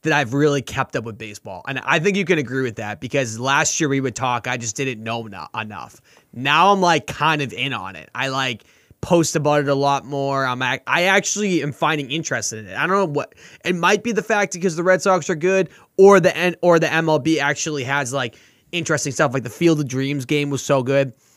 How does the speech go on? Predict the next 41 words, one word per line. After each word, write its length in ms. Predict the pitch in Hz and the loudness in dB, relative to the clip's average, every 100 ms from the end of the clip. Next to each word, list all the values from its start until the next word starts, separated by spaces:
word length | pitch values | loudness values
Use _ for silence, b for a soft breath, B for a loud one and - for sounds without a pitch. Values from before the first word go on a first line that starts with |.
| b b - | b b -6
So 400 | - 165 151 - _ _ _ _ _ _ _ - - | 4 6 6 2 _ _ _ _ _ _ _ -10 -4
the 80 | |
reason 260 | 143 170 151 | 2 2 4
why 80 | 147 | 0
I'm 80 | 135 | 0
bringing 200 | 127 117 | -2 -2
this 120 | 117 | 2
up 340 | 175 120 - b b b b | 2 2 -6 b b b b
is 140 | 139 | -2
because 460 | 160 165 156 131 - _ _ _ _ | -2 2 2 0 -4 _ _ _ _
the 100 | 165 | 0
Red 260 | 143 180 190 | 4 4 4
Sox 300 | 226 202 175 | 4 4 2
ownership 560 | 165 185 - 214 214 - - | 2 2 2 0 0 -6 -4
and 180 | 185 175 | -2 0
the 80 | |
Red 220 | 160 160 160 | 0 0 0
Sox 200 | 156 - | -2 -2
players 360 | 151 143 120 | -2 -2 -2
are 80 | 131 | -6
at 80 | 117 | -6
fault 280 | 120 110 104 | -8 -8 -10
here. 200 | 95 - _ _ _ _ _ _ _ - | -16 -20 _ _ _ _ _ _ _ -8
The 80 | |
Red 240 | 135 175 - | 0 0 4
Sox 260 | 214 165 | 2 4
ownership 560 | 196 208 170 165 120 - | 2 2 2 2 0 2
didn't 280 | 190 202 208 | 4 4 4
make 200 | 208 202 | 2 2
any 160 | 196 | 2
moves 320 | 180 175 165 143 | 4 4 4 2
in 80 | |
the 80 | 135 | -2
offseason, 500 | 127 135 127 123 117 | 0 -2 -4 -6 -4
got 200 | 123 143 | -2 -2
Kyle 260 | - 165 175 | 2 2 2
Schwarber 680 | - 156 147 135 131 131 | 0 2 2 2 2 -2
and 300 | - 135 123 | -2 -4 -4
some 220 | 139 127 110 | -4 -6 -4
bum 360 | 113 156 143 | 0 2 2
rece-, 360 | 139 120 147 | -2 -2 -2